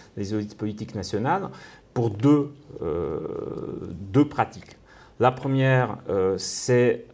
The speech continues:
euh, la, l'usage systématique de l'Europe comme bouc émissaire et comme excuse, euh, pour des initiatives qu'on n'ose pas assumer politiquement sur le plan national. Et on est bien content d'avoir l'Europe pour faire passer par l'Europe des choses qu'on sait,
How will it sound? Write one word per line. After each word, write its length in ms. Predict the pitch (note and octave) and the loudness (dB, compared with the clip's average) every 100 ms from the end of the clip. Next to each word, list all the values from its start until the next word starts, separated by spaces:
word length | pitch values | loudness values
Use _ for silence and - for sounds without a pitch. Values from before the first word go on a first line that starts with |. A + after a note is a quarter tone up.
| - | -2
euh, 240 | G#2 G#2 | 0 2
la, 220 | G#2+ G#2+ - | 4 4 4
l'usage 420 | B2 C#3 D3+ D3 | 2 4 2 2
systématique 720 | E3+ - D3+ C#3 C3+ C3+ A#2 | -6 -2 -2 -2 -4 -8 -2
de 80 | A#2+ | 0
l'Europe 380 | A#2 A#2+ A2+ - | 2 0 -2 -4
comme 140 | G#2+ | -4
bouc 180 | G#2+ B2 | -2 -2
émissaire 600 | A#2 A2 - A2+ A2 G#2 - | -2 -2 -2 0 0 -4 -12
et 80 | - | -6
comme 180 | A2 A2+ | -2 0
excuse, 600 | A#2+ - - B2 G#2 G2 - - - - | -2 -4 -4 -2 -2 -6 -12 -20 -14 -6
euh, 160 | G2 F#2+ - | -4 -4 -2
pour 300 | B2 A#2+ G#2+ | 0 2 2
des 240 | A2 G#2+ | 2 2
initiatives 800 | A#2 A2 A#2 A2+ - A#2+ A2 - - _ _ _ - | -2 2 2 0 -2 -6 -6 -14 -20 _ _ _ -2
qu'on 140 | B2 | 2
n'ose 220 | B2+ C3+ | 4 2
pas 180 | - F3 | 2 2
assumer 500 | D3 - C3+ B2 A#2 - - | 2 -2 -2 -2 -2 -8 -8
politiquement 720 | G#2+ G#2 G#2+ - A2+ G#2+ G#2+ - - | -8 -8 -10 -4 -2 -2 -6 -20 -10
sur 120 | - | -6
le 60 | G#2 | -2
plan 100 | G#2+ | -2
national. 540 | F#2+ - A2 A2+ A#2 - - | -2 -4 0 2 2 0 0
Et 80 | C#3 | 4
on 100 | D#3 | 6
est 80 | |
bien 260 | D#3+ F#3+ G#3 | 4 2 2
content 420 | G3+ D#3+ C3+ D3+ | 2 0 0 0
d'avoir 340 | C3 A#2 A2 G#2+ | 2 2 2 2
l'Europe 360 | A2 A2+ - - - _ | 2 2 -2 -14 -20 _
pour 140 | - - | -10 -2
faire 240 | B2 - | -2 0
passer 320 | A#2+ - A#2 | -2 0 -2
par 200 | A#2+ G#2+ | 0 2
l'Europe 340 | A2+ A2 A#2+ - - | 2 2 0 -2 -6
des 80 | A#2 | -2
choses 300 | A2+ D3+ C#3 | 0 0 0
qu'on 140 | C#3 C3+ | 0 -2
sait, 500 | C3 - E3 D#3 | 0 4 4 4